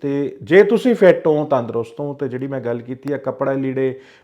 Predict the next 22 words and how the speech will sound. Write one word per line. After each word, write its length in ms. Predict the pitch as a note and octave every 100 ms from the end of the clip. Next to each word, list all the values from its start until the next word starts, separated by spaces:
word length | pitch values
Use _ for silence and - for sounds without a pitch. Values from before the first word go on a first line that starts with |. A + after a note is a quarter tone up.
| _
ਵਧੀਆ 280 | B2+ D#3 D3+
ਪਾਉਣ 280 | D3 C3 C#3+
ਦੀ, 120 | F3
ਉਹ 60 |
ਵੀ 100 | F#3
ਤਾਂ 200 | G#3 F3
ਹੀ 160 | D#3 F3
ਜਚਣੇ 400 | D3+ D3 D3 D#3+
ਆ 60 | G3+
ਜੇ 160 | F#3
ਤੁਸੀਂ 260 | F3+ E3 E3
ਤੰਦਰੁਸਤ 520 | D3+ C3 C3 C3 -
ਹੋ, 60 | F3
ਤੁਹਾਨੂੰ 260 | F3+ D#3
ਉਹ 100 | D#3
ਵੀ 100 | F3
ਪਾਇਆ 300 | G3+ E3 D#3+
ਤਾਂ 180 | E3 D3+
ਹੀ 140 | C#3+
ਚੰਗਾ 260 | D3+ D3 C#3+
ਲੱਗਣਾ 340 | C3+ B2 C3+
ਕੱਪੜਾ, 560 | D3+ C#3+ D3 D#3 F#3+ G3